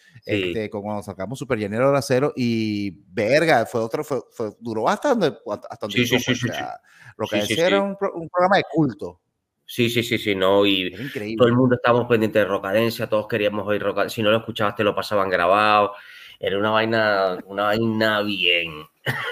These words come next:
Speaker 2: Una vaina bien.
Speaker 1: <laughs>
Speaker 2: Ojalá
Speaker 1: Sí.
Speaker 2: se pudiera conseguir esos programas, bueno, yo he tratado de buscarlo en Ro-, en, hay unas cosas ahí en, en, en YouTube,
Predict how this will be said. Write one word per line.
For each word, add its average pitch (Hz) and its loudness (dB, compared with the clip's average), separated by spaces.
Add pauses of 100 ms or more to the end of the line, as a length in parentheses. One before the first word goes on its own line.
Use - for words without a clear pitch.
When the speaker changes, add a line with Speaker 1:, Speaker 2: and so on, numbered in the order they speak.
(180)
Speaker 2:
Una 110 0
vaina 131 4
bien. 143 2 (120)
Speaker 1:
<laughs> - -20
Speaker 2:
Ojalá 226 6
Speaker 1:
Sí. - -10
Speaker 2:
se 208 -16
pudiera 180 2
conseguir 170 -2
esos 190 -2
programas, 147 0
bueno, 139 -6
yo 131 0
he 127 -2
tratado 180 2
de 196 4
buscarlo 156 0
en 185 -4
Ro-, 180 -4
en, 135 -6
hay 170 -2
unas 247 -4
cosas 208 -2
ahí 156 0
en, 135 -4
en, 104 -12 (100)
en 101 -12
YouTube, 113 -4